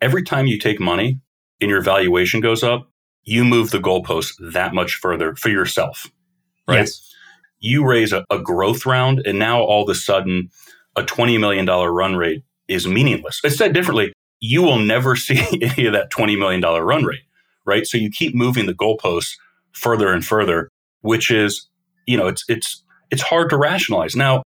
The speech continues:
Speaker 1: the other side, and this is, this is tough, is this is how the model typically works, right? So
Speaker 2: Correct.
Speaker 1: you're following the same path, and a probably different outcome, as Uber and Tesla and other, you know,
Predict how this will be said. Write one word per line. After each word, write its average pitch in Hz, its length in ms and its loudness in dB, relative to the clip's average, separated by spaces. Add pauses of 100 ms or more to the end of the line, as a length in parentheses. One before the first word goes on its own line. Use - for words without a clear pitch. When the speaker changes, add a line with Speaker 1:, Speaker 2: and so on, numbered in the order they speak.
(360)
Speaker 1:
the 131 180 0
other 208 220 2
side, 92 480 0
and 113 120 -6
this 131 160 -4
is, 135 160 -6
this 131 180 -2
is 151 120 -4
tough, 156 340 -4
is - 260 -4 (320)
this 202 320 0
is 160 240 2
how 135 260 -2
the 131 80 2
model 123 380 0
typically 131 460 -2
works, 156 640 -4 (320)
right? 117 300 0
So 131 320 2
Speaker 2:
Correct. 120 100 -4 (540)
Speaker 1:
you're 135 220 2
following 139 800 0
the - 100 -4
same 127 380 -2
path, 98 560 -6 (180)
and 87 100 -8
a 80 80 -12 (380)
probably 76 280 -4
different 80 260 -6
outcome, 87 400 -6 (560)
as 113 260 -2
Uber 117 520 0
and 87 160 -6
Tesla 104 640 -2 (320)
and 101 120 -4
other, 101 500 0
you 107 120 -4
know, 85 240 -4